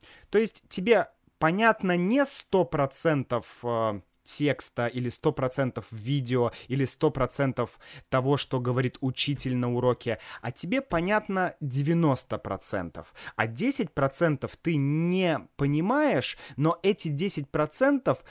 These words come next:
это как бы твой, не знаю, буфер, с помощью которого ты как раз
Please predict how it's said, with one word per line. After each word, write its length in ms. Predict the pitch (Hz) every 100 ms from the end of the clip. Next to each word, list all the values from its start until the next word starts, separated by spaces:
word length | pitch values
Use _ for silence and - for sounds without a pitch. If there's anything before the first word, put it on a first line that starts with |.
| - -
это 260 | 196 226 202
как 300 | - 190 180
бы 280 | 175 160 139 - -
твой, 500 | 143 160 190 175 - - -
не 220 | 123 131
знаю, 200 | 135 120
буфер, 760 | 107 113 202 165 - 110 - - - - - - -
с 140 | -
помощью 400 | - 165 160 147
которого 460 | - 143 208 214 160
ты 280 | - 175 165
как 240 | 127 -
раз 240 | 143 139